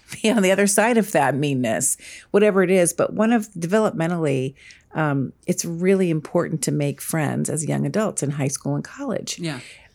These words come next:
Speaker 1: But the importance of friends at work is second only to that.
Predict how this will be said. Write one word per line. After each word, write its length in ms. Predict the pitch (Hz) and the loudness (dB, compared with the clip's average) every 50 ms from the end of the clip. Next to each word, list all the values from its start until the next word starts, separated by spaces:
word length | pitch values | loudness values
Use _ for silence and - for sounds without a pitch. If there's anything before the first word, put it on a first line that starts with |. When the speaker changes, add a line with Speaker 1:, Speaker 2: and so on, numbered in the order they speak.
| _ _ | _ _
Speaker 1:
But 300 | - 214 214 202 151 - - | 2 2 4 4 0 -2 -6
the 200 | 180 180 196 185 | 0 2 4 4
importance 560 | 175 175 - - 220 214 160 - 190 180 - | 4 2 2 2 2 2 2 2 0 0 0
of 120 | 160 156 - | -2 -4 -4
friends 640 | - - - - 240 277 311 294 247 240 233 226 - - | -8 -8 -4 -2 0 0 2 4 4 4 4 2 0 -2
at 220 | 147 165 - - | -2 -2 -2 -2
work 680 | 170 170 220 262 294 254 143 90 - - - - - _ _ _ _ | -4 -2 -2 0 0 0 0 -2 -4 -6 -14 -16 -16 _ _ _ _
is 200 | 208 196 - - | 0 2 2 2
second 320 | - 190 185 - 190 - | 2 0 2 0 -2 0
only 260 | - 170 165 160 156 | 0 -2 0 0 -2
to 140 | 151 - 160 | -2 -4 -4
that. 340 | - 170 180 170 113 - - | -2 0 -2 0 -2 -4 -8